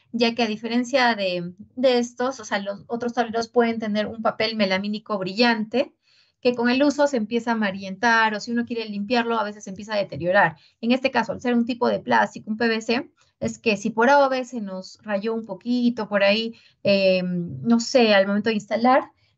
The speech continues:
nosotros podemos usar también una cera pulidora de auto que ayude a restaurar ese brillo, ¿no? Entonces, es algo importante de,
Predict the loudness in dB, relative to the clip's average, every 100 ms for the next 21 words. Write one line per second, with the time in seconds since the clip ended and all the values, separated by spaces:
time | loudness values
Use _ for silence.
0 | -6 0 2 2 2 2 2 0 -4 -4
1 | -4 -6 -4 -4 -6 2 4 6 6 2
2 | 0 0 2 2 2 -2 -4 0 2 4
3 | 4 4 0 -4 -4 _ _ _ 0 0
4 | 0 -2 0 2 4 2 0 0 0 0
5 | -2 -6 -2 -2 -2 -8 -14 _ _ -2
6 | -2 0 0 0 -2 -2 2 4 4 2
7 | 0 -2 2 2 2 -2